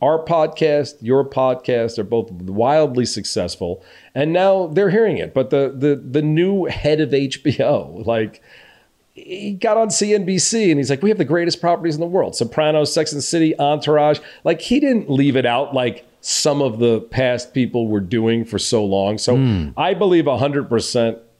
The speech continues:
Speaker 1: it's coming. And I think, you know, why I say to everybody in the group, it's like, "We all rise together and let's just keep building each other up," you know?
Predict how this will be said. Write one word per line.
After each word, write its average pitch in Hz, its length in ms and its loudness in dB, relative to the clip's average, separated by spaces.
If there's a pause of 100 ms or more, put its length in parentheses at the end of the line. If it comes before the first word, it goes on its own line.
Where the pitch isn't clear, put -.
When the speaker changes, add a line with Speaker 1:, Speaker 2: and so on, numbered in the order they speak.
Speaker 1:
it's 92 180 -4
coming. 143 560 0
And 110 300 0
I 107 120 0
think, 123 440 -4 (300)
you 120 80 0
know, 110 80 2
why 120 300 2
I 117 80 0
say 127 260 0
to 120 160 0
everybody 131 580 0
in 117 80 2
the 110 100 0
group, 131 380 0
it's - 160 -6
like, 113 180 -12
"We 120 160 0
all 147 180 2
rise 131 300 2
together 113 480 0
and 110 120 0
let's 107 160 -4
just - 180 -8
keep 113 220 -2
building 110 320 0
each 98 180 -6
other 90 300 -6
up," - 180 -18
you 95 60 -12
know? 107 220 -6